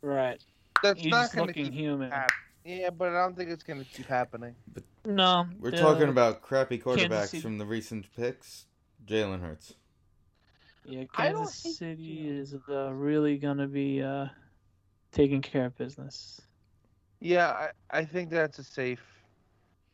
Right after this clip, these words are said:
Speaker 2: pick. But I'm interested to see, 'cause, like,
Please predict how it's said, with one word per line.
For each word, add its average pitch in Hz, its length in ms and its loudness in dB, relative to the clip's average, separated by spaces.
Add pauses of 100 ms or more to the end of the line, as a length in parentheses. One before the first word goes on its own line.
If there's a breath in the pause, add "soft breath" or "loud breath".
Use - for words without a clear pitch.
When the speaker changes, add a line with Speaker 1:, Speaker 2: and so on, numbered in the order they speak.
(120)
Speaker 2:
pick. - 560 -12 (1600)
But 104 320 -4 (1400 soft breath)
I'm 294 240 4
interested 180 680 -4
to 135 100 -16
see, 131 180 -8 (240)
'cause, 269 160 0
like, 233 400 2